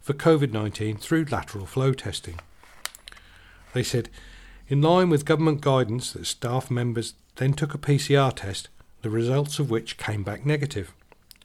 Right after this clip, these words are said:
This meant pupils returned to the academy on Friday, March the twelfth, after two days of self-isolation."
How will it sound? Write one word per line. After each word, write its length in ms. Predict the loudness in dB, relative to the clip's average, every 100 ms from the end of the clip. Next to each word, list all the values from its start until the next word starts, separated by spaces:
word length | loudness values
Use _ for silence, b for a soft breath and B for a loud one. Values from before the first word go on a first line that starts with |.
| _ _
This 200 | -2 2
meant 240 | 2 2
pupils 380 | 2 0 0 -6
returned 440 | -8 2 4 4
to 80 | 2
the 100 | -2
academy 420 | 0 0 0 0
on 100 | -2
Friday, 360 | -4 -2 0 2
March 260 | 0 -2 -4
the 80 |
twelfth, 360 | -8 -6 -6 -8 b b b -2
after 300 | -2 0 -2
two 220 | 0 0
days 320 | 0 -4 -4
of 80 | -8
self-isolation." 1000 | -6 -6 -6 -8 -8 -6 -4 -6 -8